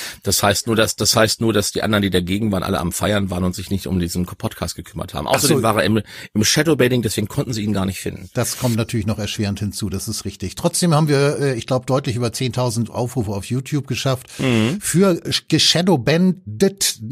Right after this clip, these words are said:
Speaker 2: ist das eigentlich schon gar nicht so schlecht. Mal gucken, wie es jetzt weitergeht. Wir haben jetzt angefangen mit MyLab. Und die hat ja gesagt, ähm, dass es etwas gibt, das, äh, ja, ohne Frage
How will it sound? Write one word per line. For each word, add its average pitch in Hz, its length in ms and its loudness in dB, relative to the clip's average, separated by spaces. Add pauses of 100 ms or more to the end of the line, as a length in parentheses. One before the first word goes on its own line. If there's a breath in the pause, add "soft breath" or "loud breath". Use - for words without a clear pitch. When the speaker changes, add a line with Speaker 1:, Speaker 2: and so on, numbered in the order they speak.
(720)
Speaker 2:
ist - 240 -4
das - 220 -2
eigentlich 110 420 -2
schon 135 300 -2
gar 85 180 -4
nicht 90 220 -6
so 104 220 -4
schlecht. - 580 -10
Mal 117 220 -2
gucken, 104 420 -2 (380 loud breath)
wie 117 100 -2
es 110 80 -4
jetzt 113 220 -2
weitergeht. 80 400 -6
Wir 143 100 4
haben 196 200 4
jetzt 185 300 2
angefangen 165 520 2
mit 147 200 0
MyLab. 107 720 0 (1000 loud breath)
Und 151 320 2
die 156 240 0
hat 160 180 0
ja 131 260 2
gesagt, 113 1000 -2
ähm, 110 480 0
dass 107 240 -4
es - 160 -4
etwas 113 420 -2
gibt, - 480 -6
das, - 320 0
äh, 101 360 -2 (420)
ja, 87 180 -4 (460 loud breath)
ohne 160 260 6
Frage 127 680 2